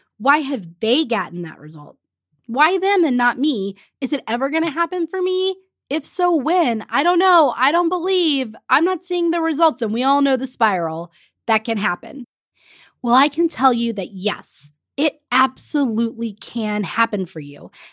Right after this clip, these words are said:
And I know this from personal experience because I was there. I was the frustrated one looking <laughs> around, wondering what I was doing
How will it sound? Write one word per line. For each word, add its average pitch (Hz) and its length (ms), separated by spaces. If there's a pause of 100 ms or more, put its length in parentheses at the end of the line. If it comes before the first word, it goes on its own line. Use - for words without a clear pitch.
(120)
And 294 140
I 302 60
know 302 180
this 320 220
from 277 180
personal 247 440
experience 208 760
because 247 380 (300)
I 311 100
was 269 180
there. 208 540 (260)
I 285 160
was 359 220
the 330 100
frustrated 226 640
one 190 360
looking 302 400
<laughs> - 0
around, 262 600 (260)
wondering 226 800
what 269 160
I 330 140
was 285 200
doing 254 500